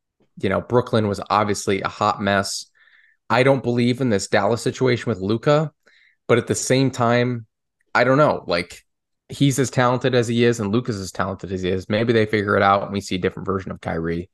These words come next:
um, who's motivated by the slighted contract, all this other stuff. Who knows? I just think as how talented he is, it was just tough for me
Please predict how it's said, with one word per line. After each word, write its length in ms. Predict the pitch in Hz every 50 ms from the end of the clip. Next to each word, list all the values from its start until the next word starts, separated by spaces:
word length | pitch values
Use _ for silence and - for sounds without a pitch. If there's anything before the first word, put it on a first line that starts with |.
| _ _ _ _ _ _ _
um, 240 | - 98 95 95 92
who's 180 | 98 104 92 95
motivated 600 | 95 95 101 104 101 87 92 90 85 85 85 82
by 440 | - 90 87 87 85 82 85 90 98 _ _ _ _ _ _
the 80 | - -
slighted 480 | - - - 101 95 92 85 82 -
contract, 640 | - - 92 87 90 - - 90 87 85 85 - - _ _ - -
all 200 | - - - -
this 180 | - 87 -
other 160 | - - -
stuff. 320 | - - - - - - -
Who 100 | - 120
knows? 340 | 113 92 - - - - _ _ _ - - - - _ _ _ -
I 140 | - 120 127
just 160 | 139 127 -
think 180 | - 143 127 120
as 160 | 101 92 - -
how 280 | - - 123 123 131 139
talented 420 | - - 113 107 120 120 - 127
he 120 | 120 120 123
is, 160 | 120 117 -
it 60 | -
was 160 | 110 104 101
just 240 | - - 104 - -
tough 220 | - - 120 - -
for 80 | 110
me 340 | 104 101 98 95 95 90 92